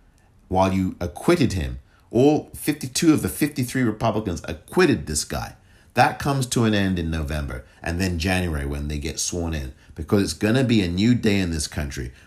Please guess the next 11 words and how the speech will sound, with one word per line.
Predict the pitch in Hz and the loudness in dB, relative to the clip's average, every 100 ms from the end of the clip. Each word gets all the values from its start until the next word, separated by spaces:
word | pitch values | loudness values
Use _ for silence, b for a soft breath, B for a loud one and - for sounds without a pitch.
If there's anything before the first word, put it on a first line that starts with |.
| b | b
We're | 85 95 | -2 0
gonna | 95 | 0
have | 95 87 | 0 0
a | 71 | -2
Democratic | 69 104 120 120 110 98 - | 0 0 2 0 0 0 -2
Senate, | 107 85 67 b b | -2 -2 -6 b b
but | 90 | -2
that | 90 95 | 0 0
can | 101 87 | -2 -4
only | 123 151 180 185 | 2 2 4 2
happen | 143 127 - - | 2 2 -2 -12